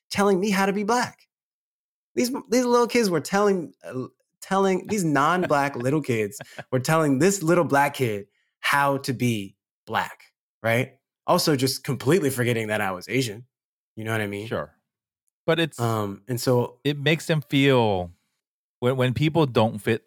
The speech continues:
Speaker 2: other, another person's stereotypes, you're, you're messing with
Speaker 1: Yeah.
Speaker 2: their matrix, right? And it makes
Speaker 1: Yeah.
Speaker 2: them uncomf-, it makes them uncomfortable.
Speaker 1: <laughs> It makes them so uncomfortable.
Speaker 2: Right?
Speaker 1: Yeah.
Speaker 2: And so when they tell you to be,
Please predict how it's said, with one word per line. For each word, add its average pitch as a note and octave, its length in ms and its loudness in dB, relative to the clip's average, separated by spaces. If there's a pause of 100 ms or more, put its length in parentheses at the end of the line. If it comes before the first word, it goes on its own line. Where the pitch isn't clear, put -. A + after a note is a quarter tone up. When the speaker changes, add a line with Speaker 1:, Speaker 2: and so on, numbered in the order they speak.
Speaker 2:
other, G2+ 160 0
another G2 260 0
person's F#2 400 -10
stereotypes, F2+ 880 -4 (580)
you're, G#2 180 -4
you're G#2 140 0
messing A#2+ 340 0
with A#2 100 2
Speaker 1:
Yeah. G#2+ 40 0
Speaker 2:
their F#2+ 120 0
matrix, - 640 -8 (260)
right? F2 280 0
And G2 100 -4
it A2 140 -2
makes A2+ 200 0
Speaker 1:
Yeah. D3+ 300 2
Speaker 2:
them G2+ 200 -2
uncomf-, G2+ 280 -4
it G#2+ 120 -4
makes A#2 240 -2
them C3 220 4
uncomfortable. G2 680 0
Speaker 1:
<laughs> - 40 -6
It G3 120 2
makes E3+ 280 0
them D#3+ 260 -4
so C3+ 260 0
uncomfortable. B2 600 -8 (600)
Speaker 2:
Right? B2+ 220 6
Speaker 1:
Yeah. - 0 -
Speaker 2:
And A#2+ 160 0
so A#2+ 300 4
when A#2+ 240 2
they A#2 160 2
tell B2 240 2
you A#2 140 2
to G#2 100 0
be, F#2 840 0